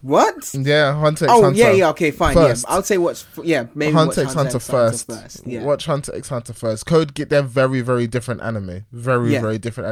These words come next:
Speaker 2: anime. Um, Code Geass is a lot more thoughtful in its approach. Uh, well, not in its, not like it's thoughtful in its approach, but it's a lot more, um, I'd say there's a lot more political play in it. There's a lot more, it's like a thinking anime.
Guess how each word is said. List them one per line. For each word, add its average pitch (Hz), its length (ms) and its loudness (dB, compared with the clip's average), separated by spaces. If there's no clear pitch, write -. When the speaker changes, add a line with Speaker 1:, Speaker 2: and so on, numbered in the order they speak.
Speaker 2:
anime. 98 240 -8
Um, 117 380 -2
Code 131 340 -2
Geass 127 320 -2
is 117 140 -10
a 117 80 0
lot 117 200 -4
more 107 140 -8
thoughtful 143 720 -4
in 117 80 -6
its 113 160 -6
approach. 131 540 -6
Uh, 110 220 -6
well, 170 140 0
not 214 160 -2
in 143 80 -4
its, 127 140 -8
not 165 200 -12
like 175 260 -8
it's - 120 -16
thoughtful 170 320 -4
in 123 140 -4
its 113 100 -10
approach, 123 380 -4
but 123 120 -4
it's 135 140 -6
a 139 60 -4
lot 127 200 -4
more, 123 560 -4
um, 120 560 0
I'd - 580 -20
say 240 80 -6
there's 180 120 -4
a 151 40 -2
lot 151 140 -2
more 123 120 -6
political 120 460 -4
play 117 360 0
in 117 60 -8
it. 143 220 -8
There's 110 180 -14
a 120 60 -8
lot - 160 -6
more, 101 400 -6
it's 135 140 -10
like 135 180 -4
a 113 60 -10
thinking 143 560 -8
anime. 98 520 -14